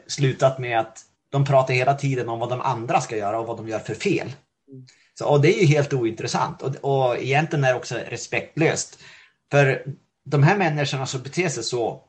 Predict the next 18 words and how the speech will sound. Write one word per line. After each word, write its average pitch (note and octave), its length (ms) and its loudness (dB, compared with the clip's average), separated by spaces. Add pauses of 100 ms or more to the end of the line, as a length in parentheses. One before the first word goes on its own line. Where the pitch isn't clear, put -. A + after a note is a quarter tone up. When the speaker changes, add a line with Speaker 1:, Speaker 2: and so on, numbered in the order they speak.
(100)
Speaker 1:
de D3 140 2
har G3 100 6
ju C#3 120 4
ingen C3 240 0
skam C3 360 0
i A#2 40 -6
kroppen. - 480 -6 (280)
Hade C3 240 0
de C#3 100 4
haft - 200 0
skam G#3 420 0
i A2+ 60 -6
kroppen, A#2 460 -6 (360)
då C#3 60 2
hade D#3+ 240 4
de C#3 100 2
förstått E3 440 -2
att - 260 -4